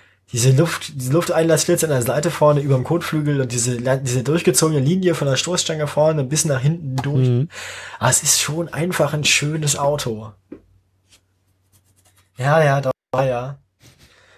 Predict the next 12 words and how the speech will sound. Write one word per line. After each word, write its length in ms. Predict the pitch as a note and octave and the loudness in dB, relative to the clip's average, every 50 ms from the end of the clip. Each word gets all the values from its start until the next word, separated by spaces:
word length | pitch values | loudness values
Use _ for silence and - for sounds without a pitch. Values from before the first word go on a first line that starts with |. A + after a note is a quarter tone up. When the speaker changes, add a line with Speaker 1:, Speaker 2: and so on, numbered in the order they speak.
| _ _ _ _ _ - | _ _ _ _ _ -14
Speaker 1:
Die 100 | A2 G#2+ | -8 -2
weißen, 380 | A#2 B2 C3+ D3 C#3+ C#3+ C#3+ C3 | 2 2 4 4 4 2 0 -2
die 100 | B2+ B2 | 0 0
weißen 320 | B2+ C#3 C#3 C#3+ C#3 B2 | 0 0 0 0 -2 -4
Felgen 480 | A2+ - C3+ C3 C#3 C#3+ C#3+ C#3 C#3 C3+ | -2 2 2 2 2 0 -4 -8 -10 -10
und 80 | C3 | -10
so, 380 | C3+ - C3 C3 C3 B2+ B2+ - - A#2+ | -10 -8 -6 -6 -6 -8 -10 -14 -18 -16
ach. 320 | A2+ A#2+ - - - - | -14 -14 -14 -16 -20 -16
Speaker 2:
Das 200 | - - - - - | -10 -6 -6 -2 0
waren 100 | F#2+ G2+ | 2 2
noch 140 | A2+ A#2 - | 2 0 0
Zeiten. 440 | - A#2 A2 B2+ - C3+ A#2+ B2+ | 0 2 2 2 0 -2 -4 -4